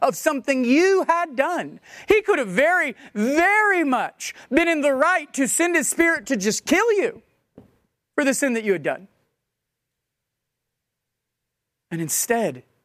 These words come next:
in His mercy and grace, He convicted you. And yet we must confess that we, like the Israelites of old, more like Pharaoh than like Christ,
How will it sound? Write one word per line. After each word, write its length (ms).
in 60
His 160
mercy 460
and 160
grace, 320
He 160
convicted 680
you. 100
And 120
yet 160
we 180
must 280
confess 600
that 220
we, 480
like 220
the 100
Israelites 680
of 100
old, 600
more 180
like 260
Pharaoh 480
than 240
like 200
Christ, 640